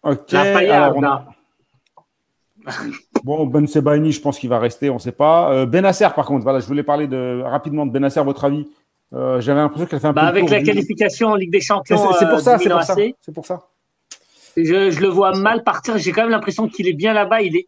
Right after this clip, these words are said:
Speaker 2: hyper, hyper apprécié là-bas, que ce soit par les tifosi ou que ce soit par, euh, euh, par le board de, du Milan A C.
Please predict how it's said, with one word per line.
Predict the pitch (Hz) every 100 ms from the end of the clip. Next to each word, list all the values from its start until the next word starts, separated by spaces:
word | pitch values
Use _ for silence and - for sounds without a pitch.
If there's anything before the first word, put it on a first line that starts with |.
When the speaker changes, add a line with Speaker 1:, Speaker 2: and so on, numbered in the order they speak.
| -
Speaker 2:
hyper, | 269 - 247 220
hyper | 196 202 160
apprécié | 165 - 170 - 170
là-bas, | 156 190 - _ _ _
que | 190
ce | 135 -
soit | 220 214
par | 196
les | 190
tifosi | - 185 165 196 180 214
ou | 170
que | 175
ce | -
soit | 147 185 -
par, | 165 151
euh, | 151 147 139 131 _ _ - _ _ -
euh, | 143 135 135 131
par | 156 156
le | 156
board | 180 165 143 147
de, | 143 143 143 143
du | 135 139
Milan | 160 160
A | 156
C. | 131 190 233